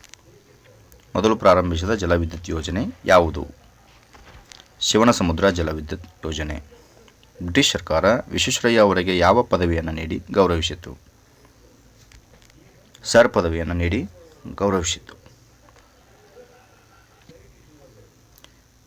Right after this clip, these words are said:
ವಿಶ್ವೇಶ್ವರಯ್ಯ ಅವರನ್ನು ದಿವಾನರಾಗಿ ನೇಮಿಸಿದವರು ಯಾರು? ನಾಲ್ವಡಿ ಕೃಷ್ಣರಾಜ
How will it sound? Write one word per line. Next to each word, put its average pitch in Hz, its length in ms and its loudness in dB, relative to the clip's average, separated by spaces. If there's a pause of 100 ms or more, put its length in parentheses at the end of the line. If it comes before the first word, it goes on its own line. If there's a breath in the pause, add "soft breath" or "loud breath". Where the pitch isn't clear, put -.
ವಿಶ್ವೇಶ್ವರಯ್ಯ 135 560 4
ಅವರನ್ನು 98 720 4
ದಿವಾನರಾಗಿ 90 640 4
ನೇಮಿಸಿದವರು 87 640 -2 (180)
ಯಾರು? 80 380 -2 (320)
ನಾಲ್ವಡಿ 85 320 0
ಕೃಷ್ಣರಾಜ 87 460 -2